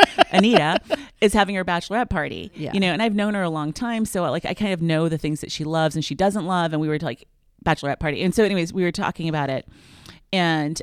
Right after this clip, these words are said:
Speaker 2: um, even with that, like, I had to do, like, a whole bunch of, like, "Here's some options, here's some things to think about, here's some things that we can't do, here's some things we can do."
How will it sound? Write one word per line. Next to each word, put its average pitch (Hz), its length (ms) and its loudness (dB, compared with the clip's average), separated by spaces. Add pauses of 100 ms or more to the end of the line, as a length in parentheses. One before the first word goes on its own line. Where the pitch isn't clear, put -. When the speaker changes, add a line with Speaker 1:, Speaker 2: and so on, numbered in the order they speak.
Speaker 2:
um, 156 280 -4
even 233 200 0
with 240 160 0
that, 190 340 0
like, 165 160 -6
I 143 60 -2
had 165 180 -2
to 156 80 -2
do, 156 160 -4
like, 143 180 -6
a 151 80 -4
whole 151 260 -2
bunch 151 240 -4
of, 135 100 -10
like, 135 140 -8
"Here's 170 240 0
some 156 160 -4
options, 170 480 0
here's 156 160 -4
some 160 100 -4
things 151 180 -6
to 147 80 -6
think 185 200 -4
about, 175 260 0 (300)
here's 180 180 0
some 165 140 -2
things 160 160 -2
that - 100 -6
we 220 60 -8
can't 175 280 -4
do, 170 160 2
here's 165 200 -2
some 151 100 -4
things 151 180 -4
we 143 60 -8
can 180 260 -2
do." 170 240 -4